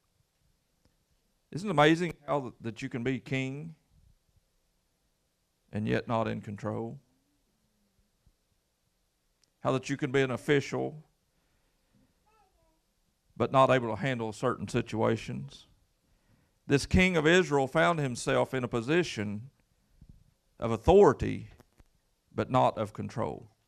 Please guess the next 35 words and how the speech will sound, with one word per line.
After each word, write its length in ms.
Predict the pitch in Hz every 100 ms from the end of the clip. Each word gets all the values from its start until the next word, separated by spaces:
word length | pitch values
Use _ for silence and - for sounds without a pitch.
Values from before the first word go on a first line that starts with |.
| _ _ _ _ _ _ _ _ -
And 140 | 123
he 60 | -
tore 260 | 185 208
his 140 | 175 -
clothes 340 | 190 220 185
because 340 | 135 160 156
he 120 | 143 135
was 100 | 127
mad 340 | 175 180 151
because 320 | 131 143 131
this 200 | 139 123
other 260 | 156 131 127
king 340 | - 185 151
had 140 | 123 -
sent 160 | 139
this 160 | 123 139
letter 180 | 180 165
to 120 | 127
him 140 | 127
saying, 260 | 120 135 120
"Heal 240 | 135 131
my 120 | 117 113
servant." 520 | 160 160 82 - - _ _ _ _ _ - - - - - _ _ _ -
So 80 | 156
he's 140 | 143
mad 420 | 139 185 196 156 127
because 360 | 131 - 170
he's 200 | 131 -
thinking 300 | 196 208 143
he's 120 | 127
trying 200 | - 147
to 60 | 120
pick 200 | 131 117
a 60 | 101
fight 460 | 185 165 120 -